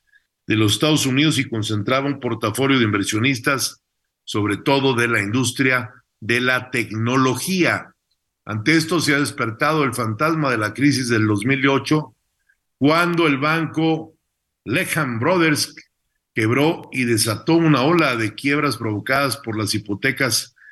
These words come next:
impagables a todos los estadounidenses. Ahí salió Obama al quite y firmó la ley con más medidas de control para que las entidades más pequeñas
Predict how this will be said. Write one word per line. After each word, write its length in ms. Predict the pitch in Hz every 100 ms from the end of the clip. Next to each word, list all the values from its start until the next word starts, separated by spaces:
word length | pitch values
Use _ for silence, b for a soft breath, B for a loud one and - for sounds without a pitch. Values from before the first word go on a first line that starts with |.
| B _
impagables 920 | 135 123 - 113 147 214 196 123 113
a 140 | 104
todos 360 | - 117 120 113
los 480 | 107 95 - - - _ b b -
estadounidenses. 960 | 107 - 107 104 104 117 170 151 127
Ahí 160 | 120 123
salió 320 | 120 113 127
Obama 640 | 123 127 143 135 127 110 _ _ b _
al 280 | - 95 95
quite 380 | - 185 185 165
y 160 | 156 127
firmó 360 | 117 107 123
la 140 | 131 110
ley 440 | 120 127 127 - _ _ _ _ _ _ _
con 180 | 104 110
más 140 | 139
medidas 380 | 139 120 139 131
de 120 | 117
control 420 | 110 107 120 156
para 260 | 139 117 110
que 120 | 113
las 260 | 104 101 104
entidades 520 | 98 104 110 131 127
más 200 | 127 113
pequeñas 760 | - 110 139 143 143 - -